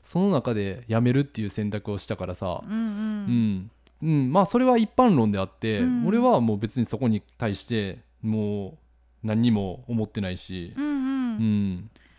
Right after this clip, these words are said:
Speaker 2: 実際にその日頃から会社員時代の時とか、こうずっと連絡取り合ってる友達とかは結構いた方？それともまあ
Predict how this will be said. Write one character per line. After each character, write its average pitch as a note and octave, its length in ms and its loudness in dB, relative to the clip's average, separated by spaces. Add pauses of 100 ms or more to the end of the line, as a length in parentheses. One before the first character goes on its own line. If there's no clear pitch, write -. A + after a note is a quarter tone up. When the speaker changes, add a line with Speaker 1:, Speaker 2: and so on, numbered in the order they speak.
(180)
Speaker 2:
実 C#4 80 -10
際 F#4 300 -6
に F#4+ 60 -8
そ F#4+ 80 -8
の D#4+ 280 -4 (180)
日 D4 180 -10
頃 D#4 260 0
か D4+ 140 -2
ら D4 200 0 (240)
会 C4+ 220 -4
社 C#4 100 -4
員 C4 160 -2
時 C#4+ 120 -6
代 C4 180 -2
の G3 80 -4
時 F#3 220 -12
と F#3 100 -14
か、 G#3+ 420 -4 (200)
こ A3 140 -8
う G#3+ 60 -6
ず B3+ 140 -4
っ D#4+ 60 -4
と G#3 160 -4
連 A3 180 -4
絡 B3 220 -6
取 A#3+ 220 -8
り A#3+ 60 -4
合 A#3 40 -4
っ A3+ 100 -12
て A#3+ 100 -6
る A#3 80 -6
友 A#3 220 -6
達 A#3 320 -8
と G3+ 120 -10
か F#3 140 -10
は G#3+ 380 -2 (400)
結 C4 180 -8
構 G3 220 -6
い A#3+ 140 -6
た A3 180 -4
方？ F#3 320 -6
そ - 140 -10
れ E4 100 -4
と F#4 120 -4
も A#3 140 -4
ま A3 400 -2
あ - 100 -20